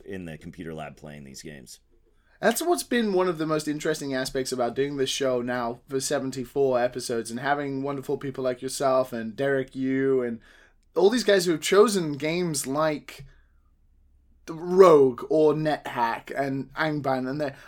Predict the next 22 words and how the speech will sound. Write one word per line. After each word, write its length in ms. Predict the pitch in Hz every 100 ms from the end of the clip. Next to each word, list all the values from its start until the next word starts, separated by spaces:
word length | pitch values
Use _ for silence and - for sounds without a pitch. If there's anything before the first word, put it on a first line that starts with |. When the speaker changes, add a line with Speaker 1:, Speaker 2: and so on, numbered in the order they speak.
| -
Speaker 2:
these 360 | - 160 208 277
are 40 |
games 260 | 233 220 196
that 160 | 165 156
I've 220 | 170 156
never 340 | 165 165 160
experienced. 600 | 151 - 247 220 147 127 -
They, 140 | 151
they 300 | 143 139 165
were 420 | 156 156 156 143 - - _ _ _ -
pre, 680 | - 180 208 214 214 196 131
like, 440 | 151 147 143 - _ 131
U 400 | 123 143 180 165
E 340 | 160 151 143
style 500 | - 180 160 156 151
games. 480 | 147 233 180 147 139
They 140 | 156
were 220 | 160 151 139
very 380 | 135 190 196 -
early 420 | 156 147 143 135
stuff, 360 | - 135 127
and 240 | 110 135